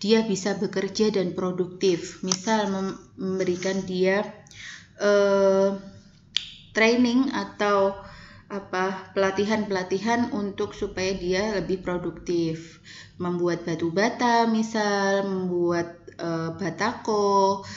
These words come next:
membuat telur asin, membuat kue, dan sebagainya. Nah, itu difungsikan lagi. Kemudian mempersiapkan dan memberi kemampuan U D G J agar mandiri.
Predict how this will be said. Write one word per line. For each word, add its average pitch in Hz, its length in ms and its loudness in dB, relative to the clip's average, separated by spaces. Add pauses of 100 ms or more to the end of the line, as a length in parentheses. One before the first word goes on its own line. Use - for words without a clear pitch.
(240)
membuat 180 520 -2
telur 180 320 -2
asin, 214 640 0
membuat 175 400 0
kue, 220 560 2
dan 170 160 0
sebagainya. 160 800 0
Nah, 170 120 -4
itu - 240 -2
difungsikan 196 760 -4
lagi. 156 560 -4 (320)
Kemudian 214 480 2
mempersiapkan 240 800 2
dan 214 160 2
memberi 202 320 0
kemampuan 202 560 -2
U 196 80 -4
D 185 160 -4
G 175 160 -4
J 190 240 -4
agar 196 160 0
mandiri. 185 640 -2